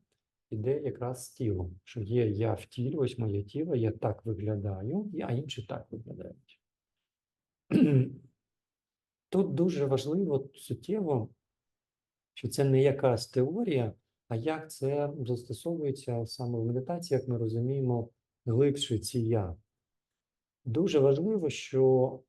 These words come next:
при народженні, коли всього лиш я виникає, наша любов, наша відкритість або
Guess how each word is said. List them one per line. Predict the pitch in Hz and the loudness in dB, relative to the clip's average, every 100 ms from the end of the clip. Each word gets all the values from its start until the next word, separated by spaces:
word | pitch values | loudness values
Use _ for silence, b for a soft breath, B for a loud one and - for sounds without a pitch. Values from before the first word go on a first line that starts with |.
| _ | _
при | 135 156 156 143 | -4 -2 0 0
народженні, | 123 123 160 139 117 110 104 | 0 2 2 2 0 0 -2
коли | 113 113 113 | -2 -2 -2
всього | 113 - 123 107 117 | -6 -8 -4 -2 0
лиш | 104 - 160 | -2 -2 -4
я | 233 240 | -2 0
виникає, | 139 127 120 123 107 95 90 - _ _ _ _ _ _ _ _ 117 | 4 4 2 0 0 -2 -6 -12 _ _ _ _ _ _ _ _ -4
наша | 143 165 160 - 117 | -4 -2 -4 -2 0
любов, | 110 117 127 147 120 120 | 2 2 6 6 6 2
наша | 131 - 110 | -2 0 -2
відкритість | 104 - 135 175 170 - 113 | -2 -2 0 0 0 -6 -6
або | 101 113 117 110 98 | 0 2 4 2 0